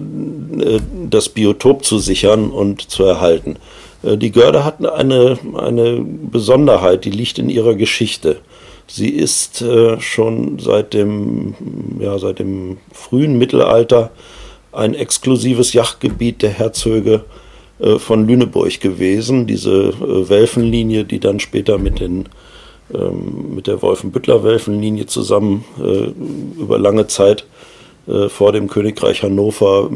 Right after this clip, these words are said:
sehr mächtig war hier im norddeutschen Raum. Und sie haben sich dieses, dieses Gebiet Görde aus reinem jachtlichen Eigennutz gesichert, um dort, äh,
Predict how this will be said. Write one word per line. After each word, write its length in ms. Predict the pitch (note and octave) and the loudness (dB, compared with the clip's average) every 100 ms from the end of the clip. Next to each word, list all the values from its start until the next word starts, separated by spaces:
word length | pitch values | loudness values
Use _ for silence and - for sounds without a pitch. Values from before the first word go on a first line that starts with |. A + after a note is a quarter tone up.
| - G#2+ | -6 -4
sehr 220 | F#2+ G2 | 2 4
mächtig 480 | G2 - - G2 - | 4 0 -2 -6 0
war 180 | F#2+ G2 | 0 0
hier 200 | G#2 G#2 | -2 -4
im 120 | G#2+ | -2
norddeutschen 540 | G2+ - G#2 G#2 A#2 | -2 0 -2 -2 -4
Raum. 360 | G2 G#2+ A#2+ B2+ - - - - | 0 2 2 -2 -18 -20 -20 -12
Und 180 | G2+ G2 | -8 -6
sie 200 | G2+ B2 | -2 0
haben 180 | B2+ C#3 | 0 -2
sich 200 | B2+ - | -2 -4
dieses, 560 | C3 A#2 A2 - - - | -6 -4 -2 -2 -6 -8
dieses 300 | - A2 - | -6 -4 -4
Gebiet 480 | A2+ F2+ B2+ D3 - | -6 -4 -4 -4 2
Görde 480 | A2+ C3 C#3+ D#3 D3+ - - - | 6 6 6 4 2 -14 -14 -2
aus 320 | A2+ - - | 0 0 0
reinem 260 | G2 C3+ B2 | 2 4 2
jachtlichen 520 | - - - - A#2 | 0 -2 -2 -2 0
Eigennutz 720 | F#2+ A#2+ C3+ B2 B2 - - - - - _ - | 2 2 4 4 2 0 -8 -12 -20 -20 _ -2
gesichert, 680 | G#2 E2 A#2+ - E3+ - - _ - - _ _ - | -2 0 0 2 2 0 -16 _ -20 -20 _ _ -4
um 380 | - B2 A#2+ | -2 0 -2
dort, 560 | A2 A2 A2+ A2+ - - | 2 4 2 0 -4 -2
äh, 280 | - G2+ G#2 | 2 2 2